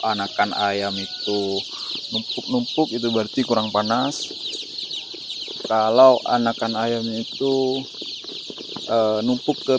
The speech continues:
pinggir, pinggir dinding-dinding kandang itu berarti terlalu panas. Jadi tinggal ya pakai feeling aja lah gitu. Nah, ini karena sudah divaksin gumboro, gumboro satu ini sudah masuk. Eh,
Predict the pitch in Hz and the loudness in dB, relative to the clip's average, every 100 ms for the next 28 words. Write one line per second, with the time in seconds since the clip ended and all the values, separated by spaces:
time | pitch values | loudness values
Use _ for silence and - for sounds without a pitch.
0 | 147 160 120 120 - - - - 117 117 | 2 0 4 4 2 -6 -4 -2 0 -2
1 | 113 113 117 113 113 110 107 110 104 135 | 0 0 2 0 0 0 -2 -2 0 -2
2 | 120 104 104 131 113 101 98 101 101 - | -2 -2 -4 -4 -4 -2 -2 -2 -4 -6
3 | - - - 101 101 101 98 95 - - | -10 -8 -8 -6 -4 -2 -2 -4 -8 -8
4 | - - 135 117 - - 107 104 101 95 | -10 -6 -4 -2 -2 -4 -4 -4 -6 -6
5 | 95 95 92 95 - - - - - - | -6 -8 -10 -10 -10 -10 -10 -12 -12 -10
6 | - - - - - - - 110 110 120 | -12 -12 -12 -12 -10 -10 -4 -2 2 2
7 | 131 127 117 117 110 107 - 120 113 110 | 2 2 2 2 2 0 -2 -2 0 0
8 | 110 107 117 127 143 143 123 110 107 107 | 2 4 6 6 4 -2 -4 -2 -2 -2
9 | 98 - 113 110 104 104 98 - - 131 | -4 -4 -6 -6 -6 -6 -6 -6 -4 -6
10 | - - - - - 107 104 104 101 | -6 -10 -10 -10 -6 -4 -4 -4 -6